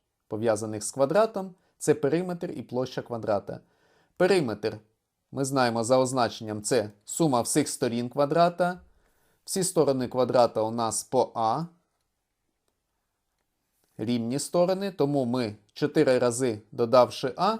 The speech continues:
отримаємо чотири А. І площа квадрата — це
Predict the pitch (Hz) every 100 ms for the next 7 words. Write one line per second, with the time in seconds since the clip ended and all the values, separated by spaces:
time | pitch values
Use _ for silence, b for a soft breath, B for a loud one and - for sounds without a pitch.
0 | - - - 180 185 175 156 143 123 -
1 | 143 156 151 - 101 101 - _ _ _
2 | _ _ _ 165 165 220 240 - 220 208
3 | 202 208 202 190 180 175 _ _ _ _
4 | _ _ _ _ _ _ _ _ _ _
5 | _ _ _ - 190 208